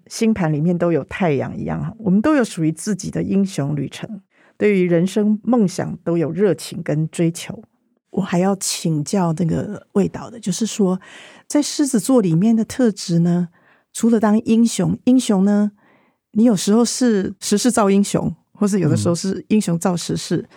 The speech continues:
Speaker 1: 那有的时候你说的在那个动人的时刻，他坚持某一种价值或是一个拼战的精神，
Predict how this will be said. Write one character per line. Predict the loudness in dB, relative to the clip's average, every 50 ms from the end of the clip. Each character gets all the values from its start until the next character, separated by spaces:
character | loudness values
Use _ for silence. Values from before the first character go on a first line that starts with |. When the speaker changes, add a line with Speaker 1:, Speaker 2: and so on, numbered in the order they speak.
| -20 -20 -20 -20 -12 -4 0
Speaker 1:
那 | 2
有 | 2 2 2
的 | 0 -2
时 | -2 0 2
候 | 2 2
你 | 2 0
说 | -2 -4 -2 -2 0
的 | 0 0
在 | 0 0 0 2
那 | 2 2
个 | 0 0
动 | 0 2 2 2 2
人 | 2 0 -2
的 | -4 -4 -6
时 | -8 -8 -8 -10
刻， | -10 -8 -6 -4 -4 -4
他 | -4 -4 -6 -8 -8 -10 _ _ _ _
坚 | -8 -2 0 2 2 2 0
持 | -2 -2 -6 -6 -6 -8 -10 -10 -10 -6 -2
某 | 0 2 2 2 2
一 | 0
种 | -2 -2 -4 -6 -6 -8
价 | -4 -2 -2 0 0 -2 -6
值 | -10 -14 -18 -18 -16 -16 -12
或 | -8 -6 -6
是 | -6 -4 -6
一 | -8 -8
个 | -8 -12 -16 -20 _ _ _
拼 | -8 -2 0 0 2 0 0
战 | 0 -2 -2 -2 -2
的 | -4 -6
精 | -8 -6 -4 -2 -2 -2
神， | -4 -6 -10 -14